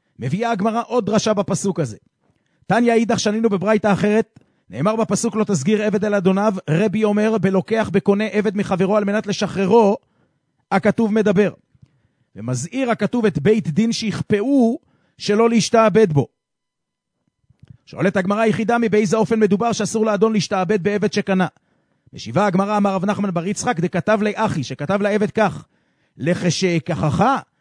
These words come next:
לכשאקנה אותך, הרי עצמך קנוי לך מעכשיו. ולכן מיד כשקונה אותו חל השחרור למפרע ואסור לו להשתעבד בו." ומביאה הגמרא מעשה בעבד שברח. רב חיסדא ערק לי עבדא לבי כותאי. רב חיסדא ברח לו עבד אל הכותים,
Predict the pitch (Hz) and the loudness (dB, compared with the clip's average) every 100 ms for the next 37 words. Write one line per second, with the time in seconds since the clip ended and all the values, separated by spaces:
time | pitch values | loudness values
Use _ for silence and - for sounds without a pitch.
0 | _ _ 156 160 160 175 151 - 160 233 | _ _ -8 -4 -4 -4 -4 -2 0 0
1 | - 269 269 165 190 226 - 220 226 - | 0 0 0 0 -2 -4 -2 -2 -2 -2
2 | 226 269 247 208 208 202 190 208 165 95 | -2 0 0 0 -2 -2 -2 -2 -2 -4
3 | _ _ _ _ 98 117 208 202 214 - | _ _ _ _ -12 -4 -2 0 -2 -2
4 | 190 202 214 285 262 220 170 214 196 - | -6 0 0 2 2 2 2 0 0 0
5 | - 214 208 185 233 269 214 190 220 208 | 0 0 0 0 0 -2 0 -2 0 2
6 | 190 170 190 165 147 135 110 - _ 113 | 2 0 0 0 2 0 -4 -12 _ -2
7 | 139 180 240 202 233 240 226 202 233 214 | 0 2 0 2 2 2 4 2 2 2
8 | 208 208 202 208 185 170 - 156 _ _ | 2 2 0 0 2 -2 -6 -16 _ _
9 | _ _ 147 156 254 196 233 220 190 190 | _ _ -6 -2 -2 0 2 2 2 4
10 | 226 - 226 214 220 180 220 214 185 214 | 2 2 2 4 0 0 0 0 2 0
11 | - 214 214 190 127 _ _ _ _ _ | 0 -2 0 -2 -6 _ _ _ _ _
12 | _ - 151 - 247 165 202 202 233 208 | _ -4 -4 0 0 0 2 2 2 4
13 | 226 226 - 233 170 196 196 220 - _ | 4 4 2 2 2 0 0 -4 -8 _
14 | _ _ 214 233 233 254 240 185 117 | _ _ -2 0 2 4 2 2 -4